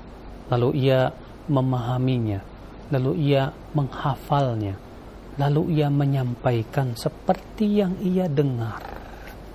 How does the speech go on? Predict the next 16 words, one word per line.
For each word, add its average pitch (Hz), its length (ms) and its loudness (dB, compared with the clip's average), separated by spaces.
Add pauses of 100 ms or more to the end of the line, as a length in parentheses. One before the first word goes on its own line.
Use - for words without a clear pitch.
(1500)
Ini 180 160 6
menunjukkan 196 580 4 (1500)
bahwa 151 160 6
seorang 220 480 8
orang 233 280 6
yang 202 120 4
menyampaikan 185 680 2
hadis 185 680 0 (120)
tidak 202 440 4
boleh 214 400 4 (160)
menambah 185 720 2
dan 185 200 4
tidak 185 280 2
boleh 214 240 2
mengurangi. 214 600 2 (3500)
Ya, 107 240 -2